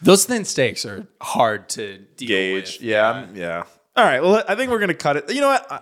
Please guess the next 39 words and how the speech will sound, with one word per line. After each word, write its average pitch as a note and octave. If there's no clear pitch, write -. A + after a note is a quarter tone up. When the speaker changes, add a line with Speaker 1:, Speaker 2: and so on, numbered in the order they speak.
Speaker 2:
I G3+
had D3+
a G2+
shooting E2+
slump. E2+
Like, G3
when B3+
I D#4
look E4
back C4
at -
my E3+
week, F#3+
I F3
had A3
a F3+
shooting D#3
slump. B2
I A2+
just D#3+
have F3+
had E3
a C3+
good, C3+
I'm E3
in A3+
a G#3
good D#3+
mood. C#3
I'm A2+
just, C3+
I'm D#3+
a C#3
happy D3
Speaker 1:
Yeah. -
Speaker 2:
person C#3
in B2
general. C3+
So A2